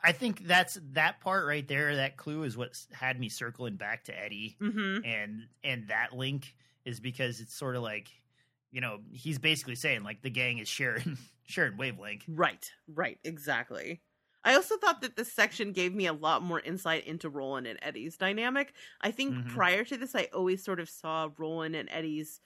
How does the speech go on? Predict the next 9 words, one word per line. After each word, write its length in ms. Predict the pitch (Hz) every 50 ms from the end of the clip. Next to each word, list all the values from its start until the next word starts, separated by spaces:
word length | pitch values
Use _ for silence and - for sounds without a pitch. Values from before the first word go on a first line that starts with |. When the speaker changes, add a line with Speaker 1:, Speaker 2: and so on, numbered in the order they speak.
| - - -
Speaker 2:
adversarial 1000 | 170 180 180 170 185 175 - - - 170 156 165 165 170 165 165 165 160 156 156
kind 280 | - - 175 165 165
of 140 | 156 151 151
vibe 440 | - 147 139 139 143 151 160 175 170 -
as 200 | - 165 160 160
being 400 | _ - 170 165 160 156 160 160
very 960 | 156 147 160 160 156 156 156 156 156 165 160 160 156 156 156 156 151 - - _
Roland 420 | - 170 156 156 160 160 156 - -
Court. 480 | - - 139 - 330 359 - - -